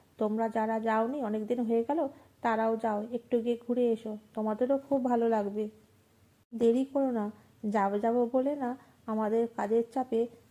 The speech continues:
যাওয়াই হয়ে ওঠে না। কতদিন হয়ে যায়, আজকে যাচ্ছি, কালকে যাচ্ছি, এই করে করে দিন চলে যায়, কিন্তু যাওয়া আর হয় না।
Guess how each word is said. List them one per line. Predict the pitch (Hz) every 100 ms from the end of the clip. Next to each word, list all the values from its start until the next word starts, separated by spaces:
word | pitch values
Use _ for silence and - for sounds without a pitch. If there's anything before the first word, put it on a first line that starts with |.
| -
যাওয়াই | 220 233 233 262 277
হয়ে | 269 269 269
ওঠে | 262 262 254
না। | 247 269 - - _
কতদিন | - 247 262 254 269
হয়ে | 254 240 240
যায়, | 240 226 226
আজকে | - 220 - 233
যাচ্ছি, | 233 226 - 226
কালকে | 226 220 226
যাচ্ছি, | 220 226 220 - 220
এই | 226 233
করে | 226 226
করে | 226 233
দিন | 214 233 247
চলে | 240 220
যায়, | 214 202 208 - -
কিন্তু | - 277 285
যাওয়া | 233 208 196 220
আর | 240
হয় | 226 208 196
না। | 196